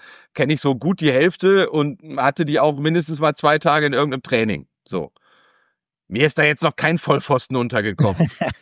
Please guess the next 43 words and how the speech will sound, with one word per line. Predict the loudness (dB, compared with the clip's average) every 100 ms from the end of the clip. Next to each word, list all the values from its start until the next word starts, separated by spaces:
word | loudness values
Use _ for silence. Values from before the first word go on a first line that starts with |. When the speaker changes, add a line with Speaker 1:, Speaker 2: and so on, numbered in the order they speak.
| -8 -8 -8 -8 -8 _
Speaker 1:
Ja, | -2 0 -2 _ -14 -14 -4
die | 0 2
haben | 2
alle | 2 2
ganz | 2 2
schön | 2 2
was | 2
drauf. | 2 2 2 0 -6 _ -16 -4
Und | 0
mittlerweile | 0 2 0 2 2 4 2 0 -2
bei | 0 0
so | 0
Fachdiskussionen | 0 -4 -2 -6 -6 -4 -6 -2 0 0 -2
über | 0 0
Fußball | 0 -8 -2 2 2 2 -4 -20 _ -2
habe | 0 2
ich |
dann | 2 2
auch | 4
irgendwann | 4 2 2 2
gelernt, | 2 2 2 0 0
da | 0
halte | -2 -2
ich |
einfach | -2 2
mal | 2 4
meinen | 2
Mund | 2 0 0
und | -2
hör |
mir | -2
mal, | 0 0 -2 -6
hör | -2 2
mir | 2
mal | 4
an, | 4
was | 2
die | 0 -2
so | 0
sagen. | 2 0 0
Die | -4
sehen | -4 -4
nämlich | -2 -2 -4